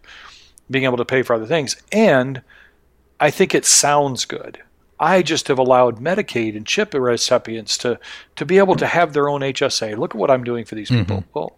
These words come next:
Speaker 2: Yeah.
Speaker 1: okay, that's great, but that's like also saying I'm allowing them to buy a Lamborghini.
Speaker 2: <laughs> Yeah.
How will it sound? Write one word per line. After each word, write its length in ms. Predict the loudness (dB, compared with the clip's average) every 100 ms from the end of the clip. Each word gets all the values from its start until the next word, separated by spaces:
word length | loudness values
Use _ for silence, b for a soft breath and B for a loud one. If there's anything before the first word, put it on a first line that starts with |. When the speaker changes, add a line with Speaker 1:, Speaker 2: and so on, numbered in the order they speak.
| _
Speaker 2:
Yeah. 140 | -8 -2
Speaker 1:
okay, 140 | 2
that's 200 | 2 2
great, 420 | 2 2 2 0
but 180 | -4 -12 _ _ b b b 0
that's 180 | 4 4
like 140 | 4
also 240 | 4 2
saying 320 | -2 0 0 0
I'm 120 | 0
allowing 360 | 0 2 0
them 140 | -2 -6
to 80 | -2
buy 140 | 0
a 80 | 0
Lamborghini. 560 | -2 -6 -6 -6 -8 -4 -2
Speaker 2:
<laughs> 120 | -2
Yeah. 280 | 0 -2